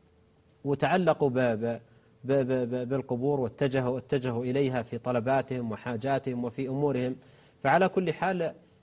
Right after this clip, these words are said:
الناس، آه، يحتاجون إلى أن يبين لهم التوحيد،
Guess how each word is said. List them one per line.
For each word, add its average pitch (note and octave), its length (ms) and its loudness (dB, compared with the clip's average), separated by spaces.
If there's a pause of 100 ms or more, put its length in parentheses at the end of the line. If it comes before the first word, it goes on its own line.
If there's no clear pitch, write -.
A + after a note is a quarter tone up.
الناس، E3 440 2
آه، C3+ 220 -8
يحتاجون D3+ 680 0
إلى D#3 240 4
أن D#3+ 60 2
يبين D3 460 2
لهم C#3 240 2
التوحيد، A2 640 -4